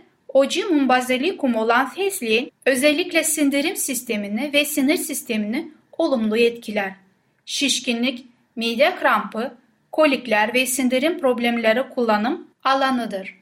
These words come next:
Mide bulantısını yatıştırması da fesleğenin faydaları arasındadır.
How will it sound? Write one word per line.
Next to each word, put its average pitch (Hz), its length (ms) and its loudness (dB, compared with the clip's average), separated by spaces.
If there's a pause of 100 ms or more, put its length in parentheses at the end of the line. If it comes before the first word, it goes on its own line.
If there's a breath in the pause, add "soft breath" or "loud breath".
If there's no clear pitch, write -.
(400)
Mide 262 400 2
bulantısını 302 800 2
yatıştırması 254 920 -2
da 294 160 2 (320 loud breath)
fesleğenin 294 600 0
faydaları 226 680 2
arasındadır. 214 840 -2